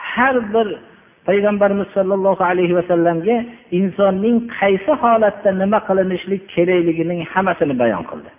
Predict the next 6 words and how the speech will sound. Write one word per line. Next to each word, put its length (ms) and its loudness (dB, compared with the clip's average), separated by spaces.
Biror 380 2
bir 180 2
narsa 340 2
qo'ymadi. 520 -2
Saodat 600 4
yo'lidagi 600 4